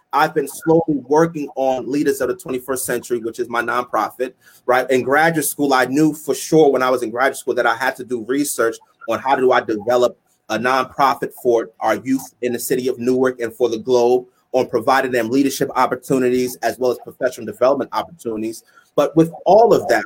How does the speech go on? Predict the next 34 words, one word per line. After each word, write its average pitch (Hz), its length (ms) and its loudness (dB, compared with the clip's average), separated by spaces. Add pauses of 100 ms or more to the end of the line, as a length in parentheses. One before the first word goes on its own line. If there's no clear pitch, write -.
right, 131 260 -2
I, 147 480 0
I, 151 140 2
I 170 40 4
just 160 340 -6
knew, 147 400 4 (280)
uh, 117 240 2
that 117 400 -2
in 175 180 4
this 165 260 2
moment 147 480 2 (140)
that 120 360 0 (240)
it 135 120 2
was 127 220 -4
time 131 340 -4
for 120 300 -4
me 120 160 -2
to 113 180 -6
leave 107 440 -4 (260)
because 110 340 -2
of 104 180 -2
what 110 240 0
I - 120 -4
felt - 360 -2
in 107 120 -4
my 107 160 -4
spirit, 107 500 -2 (160)
that 104 120 -2
it 101 60 0
was 101 140 -8
time 104 300 -6
to 101 100 -12
go. 95 300 -4 (580)
Mm-hmm. 113 280 -6